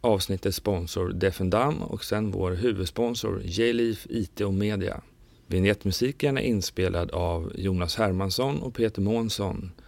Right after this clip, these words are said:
samt Mia Coulthart från Crucified Barbara.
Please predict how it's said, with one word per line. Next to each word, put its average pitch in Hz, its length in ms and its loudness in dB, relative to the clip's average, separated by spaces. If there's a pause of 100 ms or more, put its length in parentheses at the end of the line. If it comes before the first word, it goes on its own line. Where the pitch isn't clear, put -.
samt 85 600 -6
Mia 90 380 2
Coulthart 123 640 0
från 95 580 -6
Crucified 117 680 0
Barbara. 95 420 0